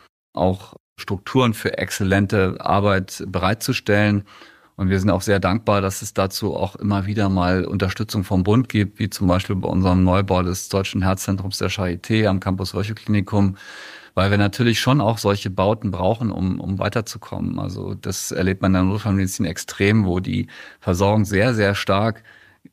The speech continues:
geprägt ist davon, in was für Räumen sie arbeiten. Nicht? Wenn sie moderne Räume haben, wo, wo sie gute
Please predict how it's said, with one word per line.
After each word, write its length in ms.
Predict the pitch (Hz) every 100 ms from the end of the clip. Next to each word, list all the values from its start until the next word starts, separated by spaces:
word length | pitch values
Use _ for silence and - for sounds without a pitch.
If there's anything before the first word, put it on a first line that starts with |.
| 92 -
geprägt 540 | 98 92 110 120 -
ist 180 | 107 -
davon, 440 | 95 101 101 98 92
in 200 | 95 92
was 220 | 107 -
für 400 | 107 98 92 -
Räumen 440 | 92 92 104 110 90
sie 160 | 95
arbeiten. 640 | - - 92 90 - - -
Nicht? 200 | 104 -
Wenn 100 | 95
sie 80 | 98
moderne 400 | 95 98 104 113
Räume 420 | 95 101 117 101
haben, 380 | 101 101 101 95 - - - _ _
wo, 380 | 92 98 98 82
wo 80 | 98
sie 160 | 95 98
gute 640 | 127 123 110 101 98